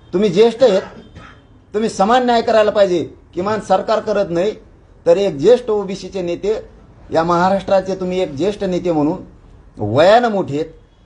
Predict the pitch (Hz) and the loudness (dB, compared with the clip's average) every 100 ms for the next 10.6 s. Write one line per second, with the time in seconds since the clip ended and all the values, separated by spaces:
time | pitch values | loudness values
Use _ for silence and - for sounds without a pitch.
0 | 131 190 185 180 190 185 185 185 175 175 | -2 0 0 -2 0 0 0 -2 -2 -2
1 | 165 196 - - - - 180 240 220 196 | -2 -4 -8 -20 -18 -4 0 0 2 2
2 | 185 170 165 151 147 143 139 131 117 117 | 2 0 0 -2 -2 -2 -2 -4 -4 -4
3 | 113 - - 240 254 269 277 269 196 220 | -6 -12 -2 0 4 4 4 4 2 2
4 | 254 196 208 240 262 226 202 190 185 175 | 0 2 0 0 -2 -2 -4 -2 -2 -4
5 | - _ - _ _ - - - _ - | -10 _ -20 _ _ -20 -20 -20 _ -20
6 | _ - - - - - - - - - | _ -20 -20 -20 -20 -20 -20 -20 -20 -20
7 | - 123 175 226 247 262 - 226 190 208 | -8 0 4 4 4 0 0 2 4 2
8 | - 226 226 220 214 220 - 190 202 214 | 0 -4 -2 -6 -6 -8 -8 -6 -6 -4
9 | 202 202 240 233 180 208 220 214 220 180 | -4 -2 -2 2 2 2 -4 -8 -4 -2
10 | 190 202 220 233 160 | -2 -2 -2 -2 -4